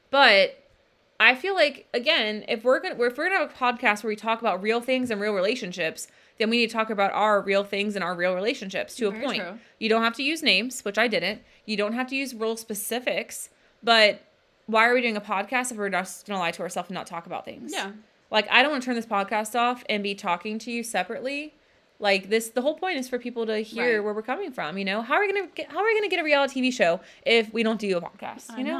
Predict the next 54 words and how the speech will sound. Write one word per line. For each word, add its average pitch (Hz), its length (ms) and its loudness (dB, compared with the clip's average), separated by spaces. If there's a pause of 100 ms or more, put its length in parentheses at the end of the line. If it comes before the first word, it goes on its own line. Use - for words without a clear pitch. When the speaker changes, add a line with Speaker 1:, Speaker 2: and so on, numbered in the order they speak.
Speaker 2:
know, 170 100 -14
and, 185 180 -10
like, 185 240 -10
we're 202 100 -10
Speaker 1:
Like, 220 120 -2
Speaker 2:
funny 277 180 0
Speaker 1:
we 294 60 -2
Speaker 2:
as 269 80 4
hell. 285 80 0
Speaker 1:
definitely, 285 240 0
Speaker 2:
We 185 100 -4
need 196 160 -6
a 196 60 -4
Speaker 1:
we 202 100 -4
d-, 175 140 -4
we 170 60 0
Speaker 2:
reality 170 280 -2
Speaker 1:
need 156 100 -14
one. 156 160 -10
Speaker 2:
T 196 60 -10
V 214 100 -10
show. - 160 -14 (160)
Speaker 1:
We 202 140 -6
need 165 140 -12
one. 185 300 -14 (380)
So - 160 2
let's 302 180 4
move 415 140 0
on 311 140 2
to 294 100 -2
our 240 100 4
Queen 285 300 -2
Bee 285 140 -2
questions. 190 880 -6 (440)
Speaker 2:
Okay, 214 460 -4
so 196 560 -2
I 208 160 2
have 294 380 0
two 196 760 -6
today 165 600 -6 (140)
Speaker 1:
Okay. 202 260 -4 (200)
Speaker 2:
that 185 140 -4
were 180 80 -6
sent 185 260 -10
in 190 340 -6 (240)
by 175 240 -6
a 202 160 -6
follower 190 440 -4
on 185 240 -8
our 226 160 -4
Instagram 202 720 -8
at 185 400 -8
Bumblebee 185 420 -10
Baddies. 233 720 -8